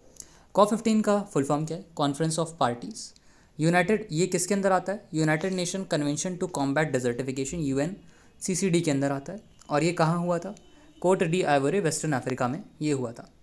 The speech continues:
ठीक है। और ये कॉप फिफ्टीन मतलब फिफ्टीन सेशन, फिफ्टीन जो है यहाँ पे फिफ्टीन सेशन को बताता है, कॉप मतलब Conference of the Parties।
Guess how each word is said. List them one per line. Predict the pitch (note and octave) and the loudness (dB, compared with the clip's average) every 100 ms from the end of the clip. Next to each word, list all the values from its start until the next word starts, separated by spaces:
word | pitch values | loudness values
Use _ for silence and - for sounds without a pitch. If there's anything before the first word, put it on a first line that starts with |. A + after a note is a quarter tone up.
| _ - | _ -8
ठीक | D3+ | -8
है। | G3 - - - _ _ - - - - - - | -8 -16 -20 -20 _ _ -20 -12 -12 -12 -18 0
और | D3+ E3+ E3 | 4 4 4
ये | E3+ | 0
कॉप | F3 F#3 | 4 4
फिफ्टीन | G3 - G3+ | 4 2 2
मतलब | G3 A#3 | 2 0
फिफ्टीन | G3+ - E3 | 0 0 0
सेशन, | C3+ - B2+ | 0 -6 -4
फिफ्टीन | D#3 D#3+ F#3+ F#3+ | -4 0 0 4
जो | |
है | F#3 | 4
यहाँ | F3+ D#3+ | 4 2
पे | A3+ B3 - - - - | 2 0 -6 -20 -12 -2
फिफ्टीन | D#3 E3 F3+ | 0 2 2
सेशन | E3 C#3 F3+ | 2 0 0
को | F#3 | 2
बताता | F#3+ F#3 F3+ A3+ | 2 2 2 2
है, | A#3+ - - - | 0 -4 -18 0
कॉप | D3+ D#3+ - | 6 6 4
मतलब | F3 E3 A3+ A3+ - - | -2 2 0 0 -6 0
Conference | C#3+ C#3 D#3+ E3+ | 0 2 0 2
of | G#3+ - - - - | 2 0 -18 -16 -4
the | D3 | 0
Parties। | C3 A2 A#2+ - - | 0 0 -8 -14 -16